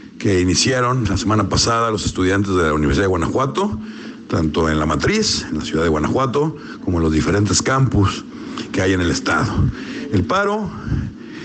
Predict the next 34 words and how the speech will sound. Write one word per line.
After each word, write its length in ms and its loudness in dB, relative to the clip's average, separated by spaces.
eh, 340 4
si 280 2
lo 160 4
analizamos 840 2
fríamente, 800 0
fue 180 0
la 120 2
gota 420 0
que 120 2
derramó 380 2
el 80 4
vaso 380 2
por 160 0
una 160 4
situación 640 2
que 80 2
nos 160 2
afecta 560 0
a 100 0
todos, 640 -2
no 100 2
nada 200 4
más 180 2
a 40 2
los 140 0
estudiantes, 760 2
que 100 0
es 60 4
la 120 4
inseguridad. 680 0
Ya 200 2
traían 420 0
ellos 360 0
molestias 760 0